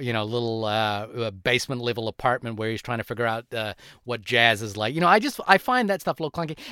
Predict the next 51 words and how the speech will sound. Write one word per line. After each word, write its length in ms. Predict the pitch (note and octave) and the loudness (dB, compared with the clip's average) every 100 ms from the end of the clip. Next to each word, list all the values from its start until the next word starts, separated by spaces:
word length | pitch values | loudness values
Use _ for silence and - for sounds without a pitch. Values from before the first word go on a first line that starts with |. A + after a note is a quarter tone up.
| - | -2
And 100 | C#4 | 2
I 60 | |
will 260 | C4+ C4+ E4 | 2 2 -4
admit, 420 | D#4+ A3 A3+ A2 _ _ - - _ | -2 2 2 2 _ _ -20 -20 _
I 200 | D#3 G#3+ | 0 0
find 400 | A#3+ - B3 G3+ | 0 -2 0 0
Matt 260 | D#3+ D#3 B2 | -2 -2 -2
Damon 420 | D3 F3 D#3+ A#2+ | 0 0 0 -4
at 180 | A#2+ A#2 | -4 -6
the 60 | |
first 300 | A2+ D3+ C3+ | -6 -4 -4
half 240 | - C#3 C3 | -2 -2 -4
of 60 | |
this 120 | A2+ G#2+ | -8 -10
still 240 | - B2+ | -6 -4
a 60 | B2 | -4
little 240 | A2+ A2+ | -6 -8
clunky 380 | - C3 A#2+ A#2 | -8 -8 -6 -6
as 80 | G#2 | -6
well. 120 | G#2+ | -6
Like, 160 | G#2+ | -6
remember, 300 | D3 F#3+ A#3 E3 - - - | -4 0 0 -2 -8 -20 -8
the 80 | |
thing 140 | D#3 C4 | -4 0
about 160 | A#3 | 0
Matt 160 | E3+ C#3+ | 2 2
Damon 240 | D#3+ D3+ | 0 0
at 80 | C3 | -4
this 120 | C#3+ | -6
point 300 | - C#3+ A#2+ - | -8 -8 -8 -10
is 300 | - C3 B2 | -8 -6 -4
that, 300 | - B2+ A#2+ - | -4 -2 -2 -6
you 120 | C#3 | -6
know, 80 | B2 | -4
like, 140 | A2 | -4
he's 120 | A2+ B2+ | -6 -6
coming 240 | D#3+ E3+ | -4 -2
off 140 | D#3 | -2
Good 160 | - C3 | -2 -2
Will 120 | B2 | -2
Hunting. 420 | G#2+ B2+ B2+ B2 | -2 -4 -4 -4
I 20 | A#2+ | -4
think 160 | F#3+ | -4
he's 140 | F#3 D3+ | -4 0
done 200 | D#3 C3+ | 0 0
Courage 360 | - C3 B2 | 2 2 2
Under 160 | A#2+ A2+ | 0 -4
Fire 340 | - A#2+ A#2 | -2 0 0
at 80 | A#2+ | -2
this 140 | A2 | -6
point. 260 | - B2 A2+ | -8 -6 -6